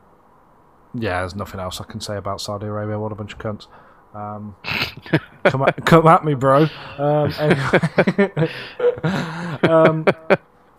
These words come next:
Speaker 2: They will, they will. They'll slip poison in your tea.
Speaker 1: It's all right, don't drink tea.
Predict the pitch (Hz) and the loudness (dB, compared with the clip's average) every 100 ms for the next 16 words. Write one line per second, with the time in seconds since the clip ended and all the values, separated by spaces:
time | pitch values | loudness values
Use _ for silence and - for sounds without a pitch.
0 | - - - 131 113 117 113 113 110 92 | -10 -10 -10 -12 -2 2 4 4 2 0
1 | 107 107 104 98 _ 104 107 - - 107 | 0 2 2 0 _ -8 -6 -6 0 0
2 | 98 98 95 92 95 95 - _ _ _ | 0 -4 -8 -6 -6 -6 -12 _ _ _
3 | _ _ _ _ _ - - - - - | _ _ _ _ _ -12 -12 -12 -14 -16
4 | - _ - 95 101 127 - 107 120 127 | -18 _ -12 -6 -4 -4 -2 -2 0 0
5 | - | 0